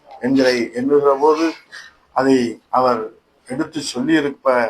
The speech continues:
அந்த விதத்திலே மக்கள் படுகிற துன்பங்கள், துயரங்கள் எல்லை இல்லாமல் சென்று கொண்டே இருக்கிறது.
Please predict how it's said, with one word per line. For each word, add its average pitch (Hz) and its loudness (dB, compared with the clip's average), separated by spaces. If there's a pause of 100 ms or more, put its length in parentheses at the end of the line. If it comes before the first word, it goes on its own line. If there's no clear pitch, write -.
(160)
அந்த 120 -4 (1080)
விதத்திலே 139 0 (680)
மக்கள் 151 -4
படுகிற 135 -2
துன்பங்கள், 135 -6
துயரங்கள் 131 -2 (440)
எல்லை 139 0
இல்லாமல் 160 0
சென்று 135 -2
கொண்டே 127 -2
இருக்கிறது. 107 -8